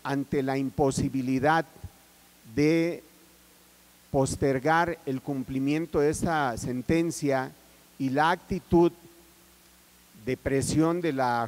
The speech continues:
jueza quinto de distrito, Marta Eugenia Magaña López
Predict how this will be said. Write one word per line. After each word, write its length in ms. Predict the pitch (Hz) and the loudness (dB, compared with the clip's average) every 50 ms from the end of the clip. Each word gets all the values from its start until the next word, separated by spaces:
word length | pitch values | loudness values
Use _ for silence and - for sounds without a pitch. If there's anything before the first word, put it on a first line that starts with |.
| - - | -4 0
jueza 460 | 156 160 165 175 - - 180 147 131 | 0 2 2 2 2 2 0 0 -2
quinto 360 | - - 160 160 165 - 170 | -2 -4 -4 -4 -2 2 2
de 120 | 151 139 | 2 2
distrito, 800 | 120 127 127 120 - - 165 156 165 - - 165 147 131 120 113 - - - - - - - - _ _ _ - - _ _ - | 2 0 -2 -4 -2 -2 0 0 0 0 0 0 0 0 0 -2 -6 -12 -20 -20 -20 -20 -20 -20 _ _ _ -20 -20 _ _ -4
Marta 520 | 131 139 151 151 151 143 - - 143 131 | 0 2 2 2 2 0 -2 -2 -2 0
Eugenia 600 | 127 123 123 120 - - 165 165 165 165 165 151 139 | 0 0 -2 -2 -2 -2 0 0 0 0 0 0 0
Magaña 540 | 127 123 123 117 143 147 156 156 147 135 127 | -2 -2 -2 -2 -2 -2 0 0 -2 -2 0
López 640 | 131 139 143 139 - 170 190 180 - - - - | 2 2 0 0 -2 -6 -4 -6 -8 -12 -14 -16